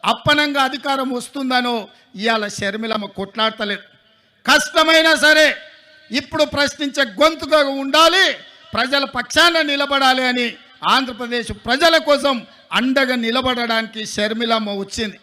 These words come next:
ఇవాళ కొంతమంది మాట్లాడుతున్నారు, రాజశేఖర రెడ్డి గారికి షర్మిలమ్మకు ఎట్లా ఆమె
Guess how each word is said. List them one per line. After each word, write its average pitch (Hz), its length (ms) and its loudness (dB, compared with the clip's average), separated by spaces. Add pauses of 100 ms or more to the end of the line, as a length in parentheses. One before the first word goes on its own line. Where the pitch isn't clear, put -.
(440)
ఇవాళ 240 260 2
కొంతమంది 226 540 -4
మాట్లాడుతున్నారు, 240 720 -2 (680)
రాజశేఖర 233 520 -2
రెడ్డి 226 200 -6
గారికి 214 300 -6
షర్మిలమ్మకు 202 920 -8 (300)
ఎట్లా 185 460 -6 (360)
ఆమె 180 400 -6